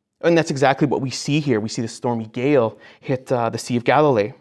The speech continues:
as, uh, as the disciples and Jesus Christ are crossing across the boat. It says,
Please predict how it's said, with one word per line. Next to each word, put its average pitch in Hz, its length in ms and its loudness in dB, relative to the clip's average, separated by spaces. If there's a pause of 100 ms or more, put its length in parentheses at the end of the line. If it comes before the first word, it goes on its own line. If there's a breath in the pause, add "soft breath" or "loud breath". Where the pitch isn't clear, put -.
(1200)
as, 135 200 -4
uh, 123 160 4
as 123 140 2
the 131 100 2
disciples 127 440 -2
and 127 120 0
Jesus 120 240 -10
Christ - 240 -8
are 120 100 -6
crossing 117 340 -2
across 113 240 -4
the 165 60 -4
boat. - 380 0 (1000)
It 143 60 -8
says, 151 180 2